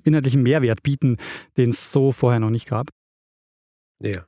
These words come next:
Speaker 1: Und deshalb
Speaker 2: Aber ich
Speaker 1: wird's
Speaker 2: mein, wobei ich schon sagen muss, dass, äh, diese Feedback-Geschichten, das ist ja auch inhaltlicher Mehrwert.
Speaker 1: Ja, das stimmt.
Speaker 2: Aber, <laughs> aber einfach, damit's nicht einfach nur wir beide sind, die labern, sondern dass wieder irgendwie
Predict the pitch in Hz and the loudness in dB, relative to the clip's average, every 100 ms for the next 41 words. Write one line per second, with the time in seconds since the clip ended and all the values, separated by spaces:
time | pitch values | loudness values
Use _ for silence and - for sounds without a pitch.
0 | _ 139 139 147 139 143 135 120 151 147 | _ 0 2 2 2 2 2 0 -2 -4
1 | 143 139 139 131 120 143 131 127 127 120 | 0 2 2 2 2 2 2 2 2 2
2 | 123 - 131 120 120 127 120 151 143 135 | 0 0 -2 -2 -4 -2 0 2 2 2
3 | 131 113 110 - 131 98 - 110 104 92 | 2 2 0 2 2 2 0 0 -2 -2
4 | 92 87 82 85 - - - _ - 131 | -4 -4 -6 -8 -14 -20 -20 _ -2 2
5 | 147 156 - 110 101 98 95 - - - | 2 2 0 -2 -2 -2 -4 -6 -8 -6
6 | - - - - - - - - _ - | -8 -10 -12 -10 -10 -8 -12 -14 _ 0
7 | 147 156 170 185 - 175 170 - 170 156 | 0 2 2 0 2 2 2 -2 0 2
8 | 156 165 151 160 160 - 156 156 143 - | 2 2 0 2 0 2 2 4 2 -2
9 | 123 139 185 143 135 143 - 139 135 123 | -2 0 0 2 2 2 2 2 2 2
10 | 117 120 139 131 123 120 120 131 127 127 | 2 2 2 2 2 2 2 2 2 0
11 | 113 131 139 135 135 123 | -6 -2 0 0 0 0